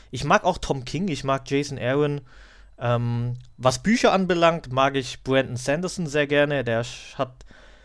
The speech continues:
einige gute Fantasy-Bücher geschrieben, wie zum Beispiel Elantris, aber zurzeit lese ich von ihm die Sturmlicht-Chroniken. Das ist so eine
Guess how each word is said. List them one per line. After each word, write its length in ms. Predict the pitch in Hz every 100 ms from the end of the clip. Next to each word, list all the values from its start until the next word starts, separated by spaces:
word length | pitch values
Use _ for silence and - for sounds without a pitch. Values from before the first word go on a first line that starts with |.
| - - -
einige 340 | 139 160 151
gute 220 | 139 160
Fantasy-Bücher 560 | - 165 175 170 156 170
geschrieben, 420 | 147 - 156 139
wie 120 | 139
zum 140 | 127 127
Beispiel 720 | 127 127 - 127 123 120 120 - - - -
Elantris, 640 | 123 117 175 226 151 226 -
aber 360 | 131 156 175
zurzeit 340 | 147 123 147 131
lese 220 | 135 139
ich 80 | -
von 160 | 131
ihm 160 | 127 123
die 180 | 120 113
Sturmlicht-Chroniken. 1160 | - - 156 202 127 120 - 120 123 123 139
Das 180 | 123 123
ist 160 | - -
so 140 | 196
eine 260 | 151 131